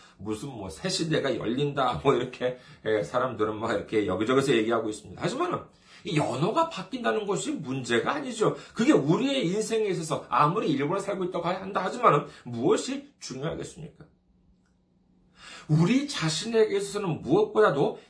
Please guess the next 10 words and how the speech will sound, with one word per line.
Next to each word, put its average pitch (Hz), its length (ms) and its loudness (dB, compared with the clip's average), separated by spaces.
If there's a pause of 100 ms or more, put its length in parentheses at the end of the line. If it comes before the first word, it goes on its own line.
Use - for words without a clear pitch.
예수님으로 254 680 4
말미암아 226 680 4
새로운 269 680 -2
시대가 190 680 0 (120)
열려야 147 500 6
하는 160 200 2
것입니다. 160 420 0
그렇다면은 277 540 4 (340)
언제 233 560 2
열려야 180 640 -2